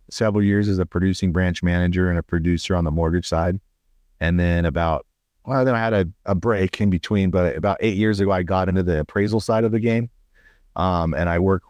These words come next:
for National A M C. We do thousands of, of appraisals every month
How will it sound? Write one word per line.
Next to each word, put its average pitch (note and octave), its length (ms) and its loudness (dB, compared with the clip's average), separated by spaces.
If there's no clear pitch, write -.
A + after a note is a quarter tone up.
for F#2 280 2
National F2 500 -2
A F2+ 160 0
M F2 140 0
C. G2 480 0
We F#2 180 0
do F2 400 0
thousands G#2+ 380 0
of, F2 480 -4
of F2 100 0
appraisals D#2 460 0
every D2+ 200 0
month C#2+ 320 -2